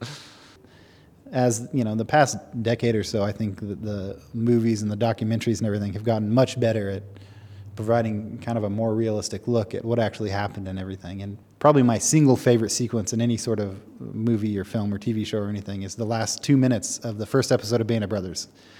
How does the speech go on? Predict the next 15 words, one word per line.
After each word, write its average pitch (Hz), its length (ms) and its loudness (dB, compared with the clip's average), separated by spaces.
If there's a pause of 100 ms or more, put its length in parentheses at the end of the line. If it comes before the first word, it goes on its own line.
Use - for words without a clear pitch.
(180)
which 127 160 -2
is 117 100 -2
when 123 80 4
they 120 80 2
line 120 220 2
up 117 140 0
all 120 100 4
those 113 160 0
D 113 140 -4
C 110 180 -4
threes, 104 540 -4 (480)
and, 113 220 -2
uh, 101 220 -6
it's 123 200 -6
just - 320 -4